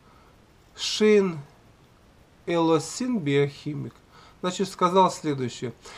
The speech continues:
Все лекарственные препараты изготавливаются для того, чтобы сократить население. Помните, что мы разрабатываем препараты для устранения симптомов, мы не лечим. И это, это, и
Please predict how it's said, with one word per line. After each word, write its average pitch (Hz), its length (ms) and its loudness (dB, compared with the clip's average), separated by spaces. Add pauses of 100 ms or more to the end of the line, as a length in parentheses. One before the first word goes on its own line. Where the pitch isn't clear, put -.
(420)
Все - 260 -2
лекарственные 208 640 4
препараты 196 720 2
изготавливаются 196 920 2
для 175 140 -4
того, 254 280 0
чтобы 170 320 -2
сократить 175 560 -4
население. 143 680 -4 (520)
Помните, 185 480 2
что 185 240 -2
мы 185 160 2
разрабатываем 160 760 2
препараты 170 600 0
для 160 180 0
устранения 151 580 -2
симптомов, 165 760 -2 (260)
мы 214 340 0 (140)
не 226 220 -2 (100)
лечим. 156 540 -4 (480)
И 208 240 0 (240)
это, 240 560 2 (100)
это, 180 460 -4 (1400)
и 147 160 -6